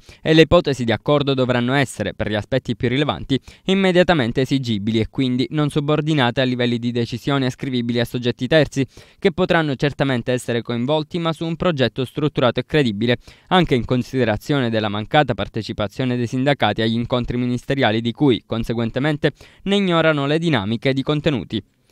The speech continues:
Inoltre i sindacati ritengono che la concessione della cassa integrazione in deroga possa essere esigibile per altri quattro mesi soltanto se tale richiesta, analogamente a quanto già evidenziato per la prima erogazione,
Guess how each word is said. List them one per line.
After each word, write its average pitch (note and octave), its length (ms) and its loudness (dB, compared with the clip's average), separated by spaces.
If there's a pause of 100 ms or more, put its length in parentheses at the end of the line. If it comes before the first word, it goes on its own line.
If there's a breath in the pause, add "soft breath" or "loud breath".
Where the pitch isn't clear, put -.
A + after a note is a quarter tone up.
(280 soft breath)
Inoltre F#3+ 460 4
i D3 40 2
sindacati C3 560 2
ritengono C3 540 -2
che C#3+ 160 -2
la C3+ 200 0
concessione E3 720 -2
della G2+ 220 -2
cassa C3+ 240 -2
integrazione B2 580 -2
in C3+ 100 -2
deroga D3 320 4 (260 loud breath)
possa G3 320 2
essere C3+ 300 0
esigibile A#2 540 -2
per B2+ 140 0
altri B2 240 -2
quattro C3 320 -2
mesi A#2 300 -4
soltanto B2 520 -4
se G#2 160 -6
tale C#3 260 2
richiesta, C#3 520 0
analogamente B2 800 -2
a F#2+ 60 -6
quanto B2 340 -4
già A#2 120 -2
evidenziato A#2+ 540 -4
per A2+ 100 -6
la G#2 100 -4
prima C3 220 -4
erogazione, B2 540 -4